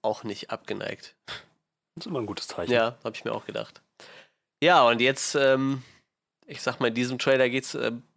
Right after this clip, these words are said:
Speaker 1: back to the roots quasi. Also wir sehen halt sehr, sehr viele Shots aus dem Overlock Hotel. Sehr viele.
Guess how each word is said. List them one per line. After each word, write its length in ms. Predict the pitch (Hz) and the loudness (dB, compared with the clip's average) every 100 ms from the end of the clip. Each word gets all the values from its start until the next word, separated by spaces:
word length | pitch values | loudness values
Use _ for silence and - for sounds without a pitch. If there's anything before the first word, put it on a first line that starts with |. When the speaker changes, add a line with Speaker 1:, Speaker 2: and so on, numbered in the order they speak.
| - _ _ _ _ | -20 _ _ _ _
Speaker 1:
back 240 | 135 131 - | 0 0 -2
to 160 | - | 0
the 160 | 127 127 | 2 2
roots 420 | 120 135 175 - | 2 0 -2 -2
quasi. 480 | - 104 107 113 135 | 0 2 2 2 0
Also 200 | 110 104 | 0 0
wir 120 | 104 | -2
sehen 200 | 101 117 | -2 -2
halt 140 | 110 104 | -2 -4
sehr, 280 | 107 120 131 | 0 2 4
sehr 200 | 113 113 | 2 0
viele 380 | - 120 120 110 | -2 -4 -4 -2
Shots 440 | - - - - | -2 -4 -6 -8
aus 280 | - 110 - | -6 -4 -4
dem 260 | 104 98 104 _ _ _ _ _ _ _ | -4 -6 -10 _ _ _ _ _ _ _
Overlock 440 | 131 113 90 90 - | -4 0 0 0 -6
Hotel. 380 | 92 95 104 131 _ _ _ _ _ - | -6 -4 -2 -6 _ _ _ _ _ -4
Sehr 220 | 110 104 | 0 0
viele. 400 | - 92 107 | -2 -4 -4